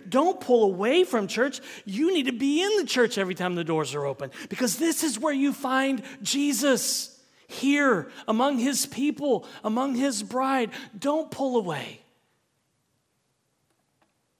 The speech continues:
Dig in more and more. And finally, Simeon and Anna want to remind you that the baby they saw in the temple that day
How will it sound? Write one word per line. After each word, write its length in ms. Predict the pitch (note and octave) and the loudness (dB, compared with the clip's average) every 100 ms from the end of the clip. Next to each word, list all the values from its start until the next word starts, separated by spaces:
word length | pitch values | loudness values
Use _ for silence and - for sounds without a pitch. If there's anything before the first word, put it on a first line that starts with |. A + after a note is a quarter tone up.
| _ - | _ -14
Dig 240 | F3 E3+ | -14 -10
in 240 | F#3+ F3+ | -10 -8
more 300 | E3 F3+ F#3 | -10 -8 -6
and 120 | E3 D#3+ | -6 -8
more. 460 | E3 E3+ D3 - _ _ _ _ _ _ _ _ _ _ _ _ _ _ - | -12 -12 -16 -20 _ _ _ _ _ _ _ _ _ _ _ _ _ _ -16
And 80 | |
finally, 420 | - E3+ E3+ D3 C#3 | -6 -4 -4 -4 -6
Simeon 460 | - E3+ E3+ D#3 | -6 -6 -6 -6
and 120 | C3+ | -8
Anna 240 | C#3 D#3 C#3+ | -8 -8 -8
want 200 | C#3+ C#3+ | -8 -10
to 100 | D3+ | -12
remind 360 | C#3 D3 D3 | -10 -10 -10
you 100 | C#3+ | -12
that 160 | C#3 C3 | -14 -14
the 80 | C#3 | -12
baby 320 | D3+ E3 E3 | -8 -6 -6
they 160 | D3+ E3 | -8 -8
saw 240 | - E3 | -6 -6
in 80 | D3+ | -8
the 80 | C3+ | -10
temple 320 | - E3 F3 | -10 -10 -6
that 240 | F3 F3 | -6 -6
day 340 | F3 F#3+ G3+ | -10 -10 -12